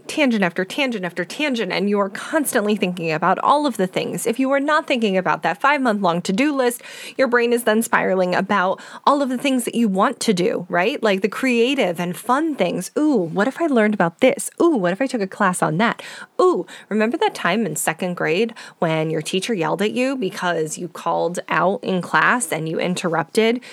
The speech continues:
your friend who was sitting next to you, and then your friend got mad at you?" Oh yeah, our brain likes to go down those spirals too. You know, the shame spirals, when we're just gonna ruminate on things that, uh, happened years and years ago. Or hey, we could even be sitting there ruminating on the thing that we didn't do earlier.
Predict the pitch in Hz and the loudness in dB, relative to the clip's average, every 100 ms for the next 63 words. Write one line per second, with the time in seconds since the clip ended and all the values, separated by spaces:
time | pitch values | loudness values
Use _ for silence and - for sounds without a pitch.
0 | - - 180 180 180 180 170 185 165 151 | -12 -6 -2 0 2 0 0 -2 -2 -2
1 | 156 - - 254 240 185 165 156 214 180 | -2 -2 0 2 4 2 -2 -2 -2 0
2 | 196 214 247 247 262 262 302 311 - - | 2 2 2 2 2 0 0 -2 -10 -2
3 | 202 208 202 180 175 - 202 185 208 220 | 2 4 4 2 0 0 0 2 0 2
4 | 208 - 220 196 185 165 165 175 208 208 | 0 0 0 2 2 2 0 2 2 0
5 | - 156 160 - - - 175 175 - 196 | 0 0 0 -2 -4 0 0 0 2 2
6 | 151 - - 170 - 170 160 165 180 175 | 2 -4 -2 0 2 0 0 2 4 4
7 | 185 202 - - - - 180 175 175 185 | 2 0 -2 -10 -10 0 4 4 4 2
8 | - 175 156 170 170 180 196 - 180 180 | 0 0 2 0 2 2 2 2 2 2
9 | 190 196 220 247 165 165 165 170 170 165 | 2 2 2 2 2 2 4 4 4 2
10 | 165 170 180 196 180 160 170 156 160 160 | 2 2 2 2 0 2 0 0 -2 -2
11 | 175 220 233 285 - 381 349 349 302 349 | -2 0 2 2 0 2 2 2 0 0
12 | 175 165 185 214 214 208 208 208 220 208 | 0 0 0 2 0 0 0 -2 -2 0
13 | 220 220 180 185 190 196 196 180 180 165 | 2 2 2 2 2 2 0 0 -2 0
14 | 208 208 180 170 151 196 233 185 208 190 | 0 0 -2 -4 -4 -2 -2 -2 -2 0
15 | 165 156 - - | 0 -2 -4 -8